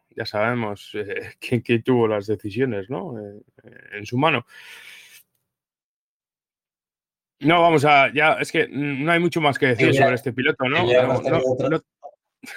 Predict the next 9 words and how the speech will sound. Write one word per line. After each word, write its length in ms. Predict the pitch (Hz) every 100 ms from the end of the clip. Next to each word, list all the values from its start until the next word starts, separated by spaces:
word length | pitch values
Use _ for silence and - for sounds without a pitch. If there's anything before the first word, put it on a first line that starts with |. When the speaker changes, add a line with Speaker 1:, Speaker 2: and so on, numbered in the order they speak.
| - _ _ _
Speaker 2:
otro 200 | 131 123
Speaker 1:
Sí, 60 |
dime. 120 | 123 123
Speaker 2:
director 380 | 120 131 120
de, 260 | 117 117 117
de 140 | 120 117
carrera, 420 | 117 123 127 135
pues 240 | 120 -
hubiera, 880 | 107 123 110 104 101 98 98 98 98